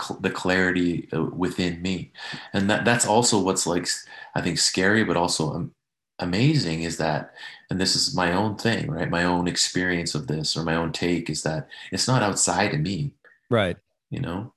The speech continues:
Speaker 1: that it's, it's inside of me. I, I don't have to go out, out of myself to look for it, you know, that it's inside of me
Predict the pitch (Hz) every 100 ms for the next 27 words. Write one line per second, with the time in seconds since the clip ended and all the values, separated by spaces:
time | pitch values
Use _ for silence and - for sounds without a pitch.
0 | - 90 92 - - - 90 - 95 101
1 | - 78 78 76 78 78 78 78 82 90
2 | 107 104 87 82 80 78 82 107 - 87
3 | 95 120 - - 82 80 80 - 78 78
4 | 76 78 78 - 76 78 - - - -
5 | - - _ - 82 78 90 82 78 78
6 | - - - - - _ _ _ _ _
7 | 87 95 - 90 82 76 85 80 78 71